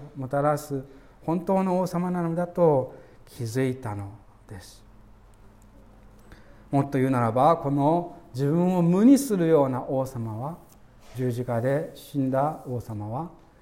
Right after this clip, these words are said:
なぜそのようにして死んでよみがえっていったかというと、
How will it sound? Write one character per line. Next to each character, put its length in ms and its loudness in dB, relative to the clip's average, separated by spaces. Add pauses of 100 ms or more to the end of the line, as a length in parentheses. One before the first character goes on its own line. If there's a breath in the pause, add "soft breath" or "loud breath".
(220 soft breath)
な 200 2
ぜ 120 6
そ 160 -2
の 80 0
よ 120 2
う 40 0
に 120 -2
し 60 -18
て 120 -6
死 160 -10
ん 140 -2
で 280 -2 (580)
よ 100 -4
み 120 -2
が 140 2
え 40 -2
っ 20 -16
て 160 -12
い 40 -8
っ 40 -8
た 180 -14
か 220 -16 (400)
と 360 -2
い 40 -6
う 120 -4
と、 320 -2